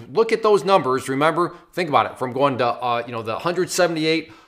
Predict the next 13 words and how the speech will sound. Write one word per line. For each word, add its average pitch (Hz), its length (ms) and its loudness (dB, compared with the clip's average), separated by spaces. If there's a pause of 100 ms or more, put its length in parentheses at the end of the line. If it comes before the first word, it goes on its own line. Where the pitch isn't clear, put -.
(100)
thousand 143 920 0
up 143 140 -4
to 156 60 -4
the 127 120 -6
three 170 120 -6
hundred 151 220 -4
forty 180 180 -2
thousand, 131 460 2 (260)
that 170 380 4
means 196 340 0
that 135 480 2
this 160 380 2
approach - 720 4